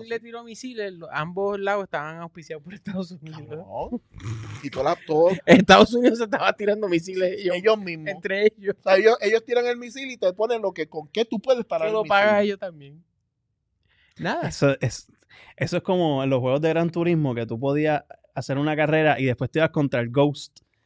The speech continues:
Speaker 3: que
Speaker 1: Ajá,
Speaker 3: vas contra ti
Speaker 1: eres
Speaker 3: mismo.
Speaker 1: tú mismo.
Speaker 3: Eres tú mismo. <laughs>
Speaker 1: Pues, cabrón,
Speaker 2: Eso es
Speaker 1: eso
Speaker 2: Estados
Speaker 1: es.
Speaker 2: Unidos haciendo guerra.
Speaker 1: Cabrón.
Speaker 3: Sí.
Speaker 2: Desde la superficie, ¿verdad?
Speaker 3: Sí.
Speaker 2: Porque no, no conocemos si está Hydra.
Speaker 3: Con absolutamente nada de contexto.
Speaker 1: Cabrón,
Speaker 2: Si,
Speaker 1: no
Speaker 2: si
Speaker 1: sé.
Speaker 2: Hydra está ahí.
Speaker 3: Ah, no, cabrón,
Speaker 1: A
Speaker 3: qué
Speaker 1: nosotros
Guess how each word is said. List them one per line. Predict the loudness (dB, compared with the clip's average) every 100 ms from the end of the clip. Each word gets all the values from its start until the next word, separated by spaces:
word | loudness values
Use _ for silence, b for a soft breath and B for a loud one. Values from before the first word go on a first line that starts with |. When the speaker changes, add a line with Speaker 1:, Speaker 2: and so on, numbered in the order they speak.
| -4
Speaker 3:
que | 4
Speaker 1:
Ajá, |
Speaker 3:
vas | 6 8
contra | 8 6 6
ti | 8
Speaker 1:
eres | 8
Speaker 3:
mismo. | 8 8
Speaker 1:
tú | 6
mismo. | 6 4 6
Speaker 3:
Eres | 8 8
tú | 8
mismo. | 8 10 8 6 4
<laughs> | 4
Speaker 1:
Pues, | 4 2 2 10
cabrón, | 12 12
Speaker 2:
Eso | 10 10 8
es | 10
Speaker 1:
eso | 10
Speaker 2:
Estados | 10 8 8
Speaker 1:
es. | 4
Speaker 2:
Unidos | 2 2
haciendo | 2 -2 -2
guerra. | -4 -6 -10
Speaker 1:
Cabrón. | -12 -6 -4
Speaker 3:
Sí. | -4 -8 -10 -14 -20 _
Speaker 2:
Desde | -2 4 6
la | 6
superficie, | 6 2 2 -2 -2 -2 2
¿verdad? | 2 4 2
Speaker 3:
Sí. |
Speaker 2:
Porque | 0 -2 -6
no, | -10
no | -16
conocemos | -12 -10 -8 -8 -8
si | -10
está | -10
Hydra. | -6 2
Speaker 3:
Con | 4 6
absolutamente | 2 2 2 2 2 0
nada | -2
de | -2
contexto. | -4 -6 -8
Speaker 1:
Cabrón, | -6 -6
Speaker 2:
Si, |
Speaker 1:
no | -6
Speaker 2:
si | -8 -6
Speaker 1:
sé. | 2 2
Speaker 2:
Hydra | 4 0
está | 0 0
ahí. | 0 -2 -4 -4
Speaker 3:
Ah, | 4 4
no, | 4 2
cabrón, | 2 2
Speaker 1:
A | -2
Speaker 3:
qué | -2
Speaker 1:
nosotros | 0